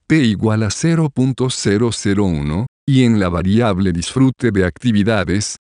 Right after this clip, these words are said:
cuestionario escala de disfrute en la actividad física,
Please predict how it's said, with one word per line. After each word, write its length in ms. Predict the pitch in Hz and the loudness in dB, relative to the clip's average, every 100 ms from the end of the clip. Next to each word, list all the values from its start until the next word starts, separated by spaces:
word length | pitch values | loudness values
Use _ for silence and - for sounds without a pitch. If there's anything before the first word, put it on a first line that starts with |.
| _ - | _ -4
cuestionario 760 | 117 - 107 92 117 135 135 | -4 -2 -2 0 0 0 0
escala 500 | 98 - 107 113 120 | 0 -4 -2 0 0
de 140 | 101 101 | 0 0
disfrute 580 | 92 - 131 131 - 110 | 0 0 0 2 2 2
en 140 | 104 | 2
la 80 | 90 | 0
actividad 600 | - - 85 76 82 87 | -4 -4 -2 -2 -4 -6
física, 600 | - 113 - 120 - 101 | -4 -4 -2 -6 -4 -4